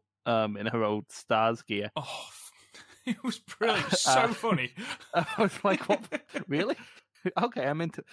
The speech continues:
Speaker 1: yeah. Um, yeah, so that was just all sort of stuff here. There was sort of no give in this match. It was a bit of a slow start to establish Oedo Tai as heels, but apart from that, it was just all go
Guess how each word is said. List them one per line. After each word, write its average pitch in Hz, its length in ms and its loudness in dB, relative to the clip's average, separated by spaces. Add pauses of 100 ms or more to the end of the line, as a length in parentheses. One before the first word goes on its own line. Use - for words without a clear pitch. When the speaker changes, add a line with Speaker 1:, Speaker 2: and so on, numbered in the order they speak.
(160)
Speaker 1:
yeah. 131 320 0
Um, 127 1120 2 (920)
yeah, 160 200 2
so 123 480 2 (160)
that 127 200 2
was 113 180 -2 (120)
just - 160 -14 (1400)
all 143 180 2
sort 139 200 -2
of 117 60 -10
stuff - 240 -4
here. 120 100 -2
There 117 80 -2
was 120 100 -2
sort 151 160 0
of 107 100 -6
no 123 380 0
give 135 220 -2
in 123 160 -6
this 139 160 -2
match. 151 260 -2
It 135 40 -4
was 120 60 -6
a 120 40 -6
bit 135 100 -2
of 120 60 -4
a 127 60 -8
slow 127 240 0
start 117 400 2 (160)
to 110 360 0 (240)
establish 110 460 0
Oedo 107 260 0
Tai 107 180 -4
as - 100 -12
heels, 120 320 -2
but - 60 -12
apart 120 260 -2
from 110 80 -4
that, 95 160 -4
it - 20 -4
was 95 100 -6
just - 220 -8 (640)
all 110 200 2
go 110 340 0